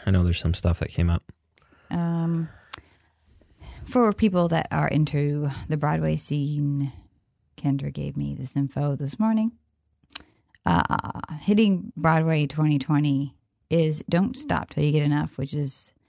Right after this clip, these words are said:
Speaker 2: the Michael Jackson musical. And the person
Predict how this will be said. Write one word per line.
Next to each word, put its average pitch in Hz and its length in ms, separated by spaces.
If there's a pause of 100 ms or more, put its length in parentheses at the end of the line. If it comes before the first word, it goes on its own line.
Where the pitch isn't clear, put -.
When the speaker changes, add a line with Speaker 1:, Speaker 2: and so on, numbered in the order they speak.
(420)
Speaker 2:
the 160 200
Michael 190 340
Jackson 180 440
musical. - 480 (560)
And 165 340
the 160 60
person 202 360